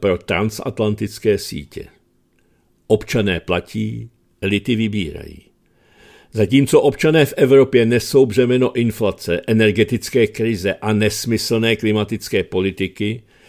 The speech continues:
elita Evropské unie žije v paralelním světě. Jejich loajalita není k lidem, ale ke globálním sítím bank,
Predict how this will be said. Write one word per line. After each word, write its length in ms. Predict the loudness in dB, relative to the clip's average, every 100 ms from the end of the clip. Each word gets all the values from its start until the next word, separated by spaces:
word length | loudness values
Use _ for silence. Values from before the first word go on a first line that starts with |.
| -20 _ 2
elita 420 | 4 4 2 -2
Evropské 640 | 0 0 0 -2 2 2
unie 540 | 2 0 2 2 0 0
žije 340 | 0 2 2
v 160 | -2 -4
paralelním 720 | -2 2 2 2 2 -2 -4
světě. 540 | -4 -2 -2 -4 -18 -20 _ _ _ _ _
Jejich 400 | 2 4 4 4
loajalita 680 | 4 6 6 4 2 0 2
není 380 | 4 4 2 0
k 80 |
lidem, 320 | -2 0 0 0
ale 220 | 0 0
ke 200 | 2 0
globálním 840 | 0 4 4 4 2 2 2 0 -4
sítím 680 | -2 -4 -2 -2 -2 0
bank, 500 | -2 -2 -2 -6 -12